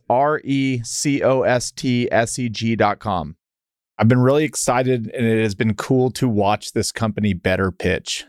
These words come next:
They are the experts in private equity deck design. Whether you need a fundraising deck,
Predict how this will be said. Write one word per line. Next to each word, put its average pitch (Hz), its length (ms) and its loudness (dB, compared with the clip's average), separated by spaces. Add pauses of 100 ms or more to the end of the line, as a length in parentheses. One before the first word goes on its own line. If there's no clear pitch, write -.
(120)
They 113 220 2
are 127 140 2
the 117 200 -4
experts - 680 -2
in 110 180 0
private 113 420 0
equity 101 400 0
deck 92 320 -2
design. 78 500 -4 (580)
Whether 120 240 2
you 117 160 2
need 123 140 2
a 104 60 2
fundraising 143 680 0
deck, 135 440 -2